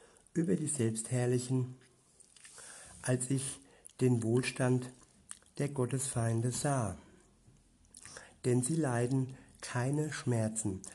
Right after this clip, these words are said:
solange sie leben. Ihre Körper,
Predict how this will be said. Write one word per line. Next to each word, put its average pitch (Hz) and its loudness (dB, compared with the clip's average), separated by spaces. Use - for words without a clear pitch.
solange 123 2
sie 143 0
leben. 110 0
Ihre 135 0
Körper, 143 0